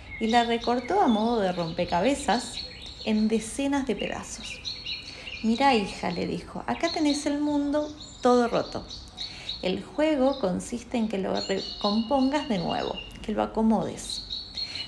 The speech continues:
Dado que aquella niña jamás había visto la imagen del mundo, el científico calculó que tardaría por lo menos un par de días en arreglarlo.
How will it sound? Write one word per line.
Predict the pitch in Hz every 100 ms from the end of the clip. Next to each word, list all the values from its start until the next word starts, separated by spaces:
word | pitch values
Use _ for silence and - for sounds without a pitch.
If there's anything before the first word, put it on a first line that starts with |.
| -
Dado | 220 240 240
que | 214
aquella | 196 220 240
niña | 226 233 226 190 180
jamás | - 196 190 214 269 381 415 311
había | 233 214 220
visto | 214 208 - 208
la | 196
imagen | 180 185 185 196 180
del | 170
mundo, | 190 254 220 180 175 185 - - - - - -
el | 214 220
científico | 262 262 311 320 - 233
calculó | 202 190 - 190 - -
que | 202
tardaría | 208 208 214 233 330 403 277 220 - -
por | 285
lo | 339
menos | 427 440 427 302
un | 294 294
par | 285 294
de | 285 240
días | 220 220 220
en | 196
arreglarlo. | 185 180 175 165 165 -